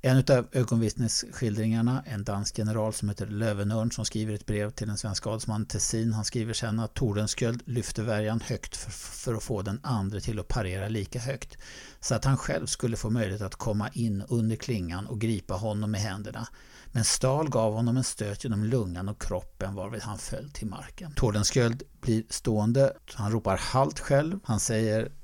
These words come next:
"Ich habe genug, mein Arm ist ab" och sen så faller han till marken och man rusar då fram. Klingan har skurit av flera artärer nära hjärtat och, eh, blodet strömmande. Han försöker ta sig upp, han tappar värjan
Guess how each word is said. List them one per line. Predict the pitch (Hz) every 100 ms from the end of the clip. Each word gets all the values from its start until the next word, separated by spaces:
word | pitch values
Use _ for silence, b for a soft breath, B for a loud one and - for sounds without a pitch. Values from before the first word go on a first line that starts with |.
| -
"Ich | 127 -
habe | 113 101
genug, | 107 104 123 190 - -
mein | 104 117 110 113
Arm | 123 151 165 -
ist | - -
ab" | 160 196 - -
och | 110 - -
sen | 123 107
så | - - 120 104 -
faller | - 127 101 110
han | 113 113
till | - 113
marken | 95 - - 107 113 -
och | 123 110 -
man | 123 113 107
rusar | 110 107 - 117
då | 113
fram. | - 117 98 85 98 -
Klingan | 160 127 120
har | 117
skurit | - 123 113 120
av | 113 107
flera | - 123 107 110
artärer | - 123 98 98
nära | 110 95 95
hjärtat | 104 92 - 92 107 -
och, | 98 - - -
eh, | 110 110 B B B -
blodet | 113 117 113 110
strömmande. | - - 120 90 95 95 101 95 - -
Han | 123
försöker | 127 135 147 139
ta | 139 143
sig | - 127
upp, | 139 -
han | 104
tappar | 101 120 - 110
värjan | 123 104 110 113